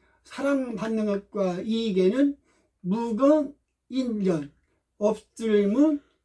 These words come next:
있을 것, 사람인 앞전, 남 앞에 서리하지 말고, 덕업, 큰 덕, 어업, 덕을 쌓는 일에는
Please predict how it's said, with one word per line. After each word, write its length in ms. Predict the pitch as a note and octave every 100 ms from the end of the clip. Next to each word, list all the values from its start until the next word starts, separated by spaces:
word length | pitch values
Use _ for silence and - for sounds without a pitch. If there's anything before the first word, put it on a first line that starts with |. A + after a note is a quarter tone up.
| _ _ G#3+
있을 680 | A3+ - A#3+ A#3+ G3+ F#3 -
것, 300 | B3+ C4+ C#4+ _ - _ _
사람인 840 | - B3 C4 B3 A3+ C4+ D4+ C#4+ - _ _ _ _ _
앞전, 800 | - - _ _ - F#3+ D3 C#3+ _ _ -
남 340 | F#3+ A3 A3+
앞에 580 | G3+ F#3+ - F#3+ F#3 F3+
서리하지 520 | F3+ C#4 B3+ A#3+ G3
말고, 600 | F3 E3+ E3 G3 B3+ C#4+ _ _ _ _
덕업, 1080 | - A#3 A3 - _ _ _ _ G#3+ G3 - _ _ _ _ _
큰 840 | - D#4 D4+ C#4+ A#3+ A3 G3 F#3 F#3
덕, 280 | C4+ C#4+ _ _ _ _ _ -
어업, 800 | F#3+ G#3+ G#3+ G3+ F#3 B3 C#4 _ _ _ _ _
덕을 400 | - A3+ C4+ C4
쌓는 640 | A#3 B3 B3 A3+ G#3 G3
일에는 480 | F#3+ G3 A#3 C#4+